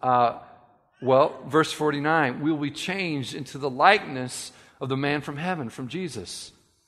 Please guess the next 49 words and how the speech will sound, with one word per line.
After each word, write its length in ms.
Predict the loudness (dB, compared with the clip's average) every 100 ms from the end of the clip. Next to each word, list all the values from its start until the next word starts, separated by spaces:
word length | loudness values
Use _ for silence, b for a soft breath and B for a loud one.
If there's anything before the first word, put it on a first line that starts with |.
| _ -4
And 160 | 2
that's 300 | 6 6 6
the 120 | 0 -2
good 200 | -2 0
news 340 | 0 2 0
about 300 | 2 2 0
this, 320 | -4 -6 -6
because, 480 | -6 0 2 2 -2 B B
uh, 100 | -2 0
that 140 | 0
means 240 | -2 -4
we're 100 | -4
not 180 | -4 -4
gonna 100 | -4
be 140 | -2 -2
little 180 | -2
floating 380 | -2 -2 -2 0
balls 240 | 0 0 -2
of 80 |
gas. 640 | -2 -2 -2 -6 -10 -16 -18 B B
And 120 | 0
I'm 200 | 2 2
excited 420 | 0 0 0 2 2
about 220 | 2 6
that 240 | 4 4
part, 340 | 6 6 4 -6
because 320 | -2 -2 0
I 80 | 0
don't 140 | 0
wanna 160 | 0 0
be 80 |
a 60 | -2
floating 340 | 0 -2 0
ball 200 | 2 4
of 80 | 4
gas. 540 | 2 2 2 0 -8 -16 B B 2
And 160 | 2
forty-two 640 | 4 2 2 2 2 4 4
and 220 | 0 0
verses 380 | 0 0 0 -6
forty-three 720 | -4 -2 -4 -6 -2 -2 -4 B B
talks 280 | 0 0 0
about 320 | 2 4 4
this 200 | 0 -8
change, 600 | -8 -4 -2 0 -2 -4
is 100 | -6
a 60 | -10
change 420 | -6 -4 -4 -4
from 200 | -4 -6